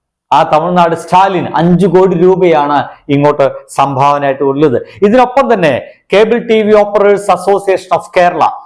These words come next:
ആദ്യ ഗഡുവായിട്ട് പത്ത് ലക്ഷം രൂപ നൽകി.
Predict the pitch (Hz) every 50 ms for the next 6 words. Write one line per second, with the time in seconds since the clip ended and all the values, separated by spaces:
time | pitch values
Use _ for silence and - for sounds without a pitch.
0 | - _ - 156 170 185 170 175 165 175 170 170 165 170 165 165 160 165 - -
1 | - 190 190 - - - _ - 226 214 202 208 208 202 - 226 208 190 175 190
2 | 180 165 165 156 143 139 131 120 113 -